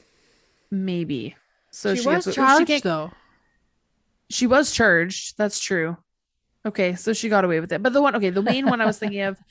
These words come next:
Speaker 2: <laughs>
Speaker 1: so he's, he picks up that earring, like,
Speaker 2: Yeah.
Speaker 1: from a crime scene. Like, that's fully breaking the law, fully breaking his oath as an F B I agent.
Speaker 2: Hundred percent.
Speaker 1: Gets away with it, no problem. No questions asked.
Speaker 2: Right.
Speaker 1: I feel like there's a lot of moments where, like,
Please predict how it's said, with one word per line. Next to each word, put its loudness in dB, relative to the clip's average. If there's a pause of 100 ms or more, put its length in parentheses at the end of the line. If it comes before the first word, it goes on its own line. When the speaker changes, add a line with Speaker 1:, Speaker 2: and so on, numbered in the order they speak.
Speaker 2:
<laughs> -20
Speaker 1:
so -2
he's, -4
he -6
picks -8
up -4
that 0
earring, -2 (420)
like, 2
Speaker 2:
Yeah. -2
Speaker 1:
from 0
a -2
crime 0
scene. -6
Like, -4
that's -2
fully -2
breaking -2
the -4
law, 0 (180)
fully 0
breaking -2
his -6
oath -2
as -6
an -8
F -8
B -4
I -4
agent. -8 (460)
Speaker 2:
Hundred -8
percent. -8
Speaker 1:
Gets 2
away 0
with -6
it, -4
no -4
problem. -4 (1040)
No 2
questions -2
asked. -6 (300)
Speaker 2:
Right. -2 (520)
Speaker 1:
I 0
feel 0
like -2
there's -2
a -6
lot 0
of -2
moments -4
where, -2
like, -2